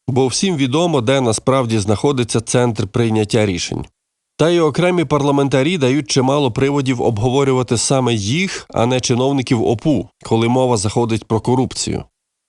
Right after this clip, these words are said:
Але таке перекидання відповідальності і маніпуляція — це все дуже хитке, бо як тільки актуалізується тема виборів,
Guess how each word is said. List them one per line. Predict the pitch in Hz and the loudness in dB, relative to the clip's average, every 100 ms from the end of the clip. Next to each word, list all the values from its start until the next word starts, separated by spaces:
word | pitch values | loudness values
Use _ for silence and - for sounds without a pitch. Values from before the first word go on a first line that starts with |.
| - | 0
Але | 107 165 | 2 2
таке | 190 214 208 | 2 2 2
перекидання | 190 180 170 190 185 | 0 2 2 2 2
відповідальності | 160 135 147 135 151 185 151 123 - | 0 0 0 0 0 0 0 -2 -2
і | 123 | 0
маніпуляція — | 120 123 110 120 151 175 - 147 135 - - | 0 0 0 0 0 -2 0 0 0 -4 -8
це | - 156 147 | -2 0 0
все | - 135 | 0 -2
дуже | 123 127 123 | 0 -2 0
хитке, | 131 117 - 120 - _ - | -2 -2 0 0 0 _ -6
бо | 98 120 123 | 0 2 2
як | 120 | 0
тільки | - 160 147 | -2 -2 0
актуалізується | 110 - 135 131 120 147 156 117 120 | -2 0 0 0 -2 -2 -2 -2 -2
тема | 104 139 135 110 | 0 0 0 0
виборів, | 95 120 127 147 202 - | 2 0 0 -2 -2 -6